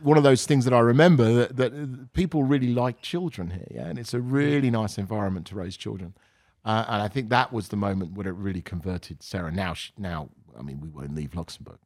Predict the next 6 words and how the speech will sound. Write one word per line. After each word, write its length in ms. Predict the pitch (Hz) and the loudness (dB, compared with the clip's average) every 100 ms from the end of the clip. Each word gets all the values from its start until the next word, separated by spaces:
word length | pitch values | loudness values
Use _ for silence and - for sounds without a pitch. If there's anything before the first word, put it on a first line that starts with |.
| 78 | _
We 60 | 82 | -8
love 260 | 80 76 | -8 -8
Luxembourg. 480 | - 90 - 98 - _ _ _ _ _ _ - | -12 -16 -18 -20 -20 _ _ _ _ _ _ -10
Um, 400 | 85 78 73 78 | -6 -4 -6 -10
so, 420 | - 90 82 82 85 | -12 -10 -8 -8 -8
um, 400 | 85 78 80 | -8 -10 -12